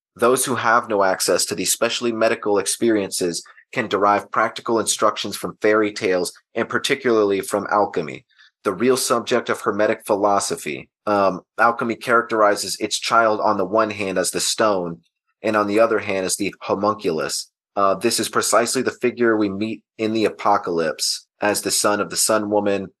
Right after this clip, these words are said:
um, which was repeated in various forms by the alchemists, but we're not gonna get into that too much. Uh, we're t-, trying to tiptoe around Revelation here because that's a whole, whole <laughs> other thing.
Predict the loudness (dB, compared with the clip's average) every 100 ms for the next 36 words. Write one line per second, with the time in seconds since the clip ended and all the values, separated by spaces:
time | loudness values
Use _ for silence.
0 | -2 2 4 2 0 -8 -6 -2 0 -2
1 | -4 -2 2 2 2 0 2 2 0 0
2 | 0 0 0 2 2 0 -2 -2 -2 -4
3 | -6 _ 0 2 2 0 -6 _ _ -4
4 | 0 0 0 -2 0 2 2 2 -2 -2
5 | -2 0 -2 -4 _ _ _ _ -10 -4
6 | 0 2 2 2 0 -2 -6 0 4 4
7 | 4 2 0 0 -2 2 2 0 0 -4
8 | -2 0 2 2 2 2 2 2 0 0
9 | -2 -4 -8 -8 -8 -6 -6 -12 -20 _
10 | 0 0 2 -2 -2 0 2 2 0 -4
11 | _ _ _ -12 0 0 2 0 0 -2
12 | -2 -4 -4